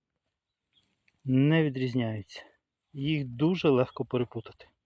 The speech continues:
Але Аммі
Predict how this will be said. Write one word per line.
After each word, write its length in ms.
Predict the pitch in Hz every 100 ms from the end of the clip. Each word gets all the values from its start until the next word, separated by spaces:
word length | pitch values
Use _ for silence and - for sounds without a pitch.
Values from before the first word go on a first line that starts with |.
| _ _ _ _ _ _ - _ _ _ _ - - _ _ _
Але 360 | 151 143 147 151 -
Аммі 600 | 151 139 131 143 202 247